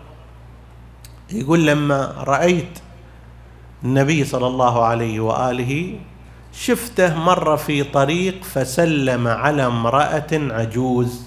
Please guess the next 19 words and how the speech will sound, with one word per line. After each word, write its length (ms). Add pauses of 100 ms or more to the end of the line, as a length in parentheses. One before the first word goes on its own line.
(180)
مرة 240
كبيرة، 720 (1160)
وتبسط 960
معها 500
في 140
الحديث، 580 (300)
فقلت 560
في 300
نفسي: 480
هذا 360
ليس 300
بملك." 540 (840)
يعني 320
رجل 440
مو 180
مال 340
سلطة 500
ومو 320
مال 520